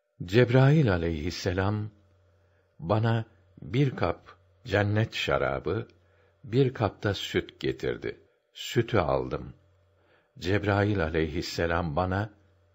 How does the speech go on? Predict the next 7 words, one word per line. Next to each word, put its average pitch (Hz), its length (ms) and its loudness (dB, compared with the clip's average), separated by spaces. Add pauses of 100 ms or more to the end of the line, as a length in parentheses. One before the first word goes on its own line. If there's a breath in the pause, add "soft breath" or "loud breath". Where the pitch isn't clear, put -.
"Fıtratı 113 640 0
seçtin. - 760 -6 (840)
İki 117 280 0
cihan 101 420 0
saadetini 67 840 -6
seçtin." 62 600 -8
dedi. 50 340 -8